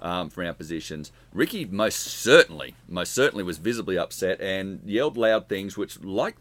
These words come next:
about thirteen thousand people in the stadium, involved expletives. I can tell you that now.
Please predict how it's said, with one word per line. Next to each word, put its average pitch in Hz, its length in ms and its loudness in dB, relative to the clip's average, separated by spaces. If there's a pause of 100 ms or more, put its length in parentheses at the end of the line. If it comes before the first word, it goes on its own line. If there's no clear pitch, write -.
(140)
about 131 300 -2
thirteen 156 280 -6
thousand 139 260 -4
people 131 220 -6
in - 20 -8
the 113 60 -10
stadium, 127 340 0
involved 139 460 -2
expletives. 98 580 -4 (260)
I 101 120 -2
can 113 180 -6 (100)
tell 139 200 -2
you 127 80 -4
that 120 180 -2
now. 98 180 -4